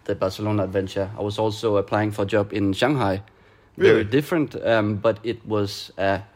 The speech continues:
Speaker 1: yeah, industrial designer
Speaker 2: Okay.
Speaker 1: for something called Studio Nine, something you cannot, uh, yeah. <laughs>
Speaker 2: Sure,
Speaker 1: I
Speaker 2: sure.
Speaker 1: cannot remember.
Speaker 2: Sure.
Speaker 1: But, um, it was very interesting, also more relevant to my,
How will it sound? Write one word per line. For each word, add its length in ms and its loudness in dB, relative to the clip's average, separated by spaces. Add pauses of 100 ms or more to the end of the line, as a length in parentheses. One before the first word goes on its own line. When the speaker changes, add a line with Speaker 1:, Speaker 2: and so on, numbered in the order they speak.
(240)
Speaker 1:
yeah, 200 0
industrial 420 -2
designer 480 0 (160)
Speaker 2:
Okay. 260 -4 (100)
Speaker 1:
for 140 -6
something 320 -4
called 360 -4 (1000)
Studio 340 -6
Nine, 260 -2
something 360 -6
you 100 -8
cannot, 320 -10
uh, 120 -14
yeah. 100 -8 (160)
<laughs> 140 -4
Speaker 2:
Sure, 160 4
Speaker 1:
I 200 -2
Speaker 2:
sure. 120 4
Speaker 1:
cannot 160 4
remember. 340 0 (160)
Speaker 2:
Sure. 220 0
Speaker 1:
But, 180 2
um, 320 6 (240)
it 140 0
was 120 2
very 220 6
interesting, 580 2
also 720 2
more 320 6
relevant 400 4
to 80 -6
my, 320 0